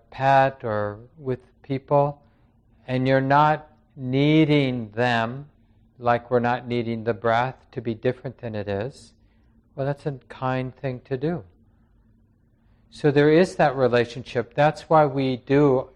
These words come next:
here at the center and in Buddhist circles, we do a lot of loving kindness practice, because it really supports the continuity of present moment awareness.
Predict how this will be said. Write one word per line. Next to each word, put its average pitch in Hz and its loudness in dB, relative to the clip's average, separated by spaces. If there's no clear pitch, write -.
here 131 2
at 117 0
the 123 -14
center 123 2
and 117 -2
in 113 -8
Buddhist 123 0
circles, 160 2
we 135 0
do 160 0
a - 6
lot 135 4
of 123 0
loving 120 0
kindness 170 -4
practice, 127 -4
because 135 -2
it 139 -2
really 147 4
supports 135 0
the 123 -16
continuity 123 -4
of 113 -4
present 135 -6
moment 117 -4
awareness. 120 0